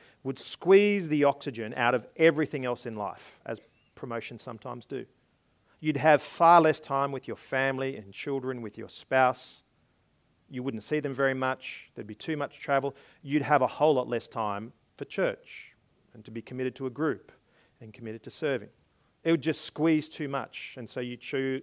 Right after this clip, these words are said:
chose Christ over promotion. For some of you, it's particular situations at work, like what you do, for instance, when your boss asks you to lie.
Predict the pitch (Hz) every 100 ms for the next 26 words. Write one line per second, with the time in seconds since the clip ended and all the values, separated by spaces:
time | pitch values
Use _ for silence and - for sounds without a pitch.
0 | - - 127 127 - - _ - 139 110
1 | 117 - _ 127 110 117 - 147 143 -
2 | _ _ _ _ _ _ _ _ _ _
3 | 202 - 302 311 151 135 147 147 - -
4 | - 151 - 151 139 - - 143 156 -
5 | 135 113 117 104 104 - 147 147 151 175
6 | 170 151 160 185 - 127 123 127 - 131
7 | 127 120 117 _ _ _ _ _ _ _
8 | 135 123 160 127 - 120 120 - - 123
9 | 127 143 101